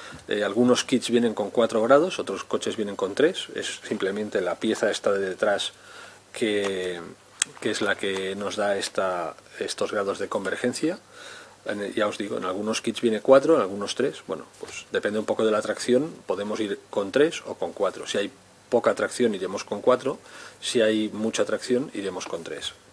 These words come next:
o con menos. Eh, y creo que no me dejo nada de contaros. Eh, también jugamos un poco con las caídas delanteras. Yo ahora prácticamente no llevo caída delantera. Sí que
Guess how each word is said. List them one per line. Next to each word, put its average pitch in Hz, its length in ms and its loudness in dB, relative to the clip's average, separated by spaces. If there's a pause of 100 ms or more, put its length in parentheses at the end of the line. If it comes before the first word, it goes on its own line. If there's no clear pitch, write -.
(180)
o - 40 -14
con 82 160 -8
menos. 95 220 -8 (2250)
Eh, 98 1200 2 (800)
y 104 140 -6
creo 107 300 -4
que 117 100 2
no 113 140 0
me 110 100 0
dejo 98 260 0
nada 101 360 -2
de 92 140 -4
contaros. 92 720 -2
Eh, 101 320 -2
también 113 280 0
jugamos 120 380 4
un 110 100 0
poco 110 260 0
con 107 160 0
las 101 140 -2
caídas 104 340 0
delanteras. 110 540 2
Yo 104 140 0
ahora 107 200 2
prácticamente 107 640 -2
no 107 140 0
llevo 107 260 0
caída 101 280 0
delantera. 98 560 2 (1080)
Sí - 180 -6
que 107 280 4